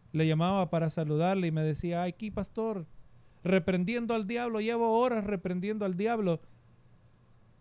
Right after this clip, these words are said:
Y pues yo caí en cuenta y sentí decirle, "Hermana, mire, yo creo que ya el diablo las orejas ya las tiene rojas.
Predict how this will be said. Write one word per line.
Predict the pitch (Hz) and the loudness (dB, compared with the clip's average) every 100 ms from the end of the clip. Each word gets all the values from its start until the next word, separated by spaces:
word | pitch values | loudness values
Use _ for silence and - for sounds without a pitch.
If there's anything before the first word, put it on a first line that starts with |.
| - - - | -20 -20 -6
Y | 156 | -4
pues | - 165 | 0 0
yo | 170 | 0
caí | 170 190 190 | 0 2 2
en | 170 | 0
cuenta | 185 202 190 | -4 -4 -2
y | 160 | -2
sentí | 165 143 180 | -2 -2 -2
decirle, | 175 160 180 165 | -2 -2 -2 -2
"Hermana, | 151 175 170 | -2 -4 -4
mire, | 175 180 139 - - - - - - - - - 160 | -4 -6 -8 -18 -20 -20 -20 -20 -20 -20 -20 -16 -6
yo | 160 | -4
creo | 214 196 | -2 -2
que | 196 | 0
ya | 196 | 0
el | 175 | 0
diablo | 190 196 185 | 0 0 0
las | 160 156 | 0 0
orejas | 170 196 | 0 0
ya | 180 | -2
las | 170 - | -4 -2
tiene | 175 156 | 0 2
rojas. | 156 160 131 - - | 2 2 0 -6 -20